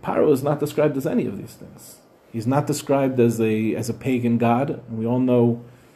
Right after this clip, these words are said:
paganism, paganism was responsible for, I mean, some of the worst practices in human history. And we sometimes forget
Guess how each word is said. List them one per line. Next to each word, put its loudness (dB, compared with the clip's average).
paganism, -2
paganism -4
was -8
responsible -6
for, -6
I -12
mean, -12
some 0
of 2
the 0
worst 2
practices -6
in -4
human -2
history. -4
And -10
we -6
sometimes -2
forget -2